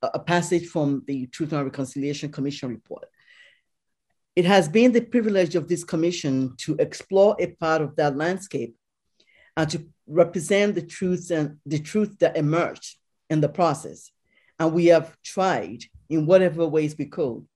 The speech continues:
to weave into, into this truth about our past some essential lessons for the future of the people of this country. Because the future, too, is another country.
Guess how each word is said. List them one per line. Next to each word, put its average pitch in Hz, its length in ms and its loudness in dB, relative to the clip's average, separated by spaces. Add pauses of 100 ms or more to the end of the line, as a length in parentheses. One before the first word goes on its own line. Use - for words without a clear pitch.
(400)
to - 120 -2
weave 226 420 4
into, 175 400 -2 (220)
into 170 220 -4
this 214 340 -2 (200)
truth 143 480 -6 (320)
about 156 300 0
our 151 260 -2
past 220 520 -4 (220)
some 165 240 0
essential 202 480 0
lessons 156 720 -2
for 170 100 -8
the 156 100 0
future 175 380 -4
of 170 120 0
the 160 80 -4
people 165 460 -6
of 117 140 -6
this - 140 -20
country. 160 480 -8 (800)
Because 220 360 4
the 202 80 2
future, 196 560 -2
too, 143 540 -4 (300)
is 151 140 -6
another 147 300 -2
country. - 360 -18